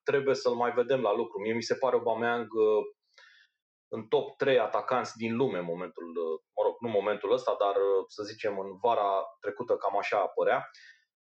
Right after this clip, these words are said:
Este, uh, o partidă pe care Arsenal chiar poate să o câștige, însă trebuie să ne uităm la Manchester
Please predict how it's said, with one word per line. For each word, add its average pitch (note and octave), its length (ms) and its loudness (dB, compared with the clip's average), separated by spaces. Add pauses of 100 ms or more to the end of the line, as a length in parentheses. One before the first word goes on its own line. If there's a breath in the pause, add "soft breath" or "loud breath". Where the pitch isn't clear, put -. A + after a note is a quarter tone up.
(220)
Este, E3+ 440 0 (480)
uh, C3 320 4
o C#3+ 120 2
partidă D3+ 380 0
pe D3 140 0
care C#3+ 240 0
Arsenal D3+ 460 2
chiar - 280 0
poate C#3+ 260 2
să - 160 -2
o B2 100 2
câștige, E3 760 0
însă E3+ 640 4
trebuie E3+ 240 2
să D#3+ 120 -4
ne C#3 80 2
uităm C3+ 240 2
la D#3+ 100 2
Manchester F3+ 500 -2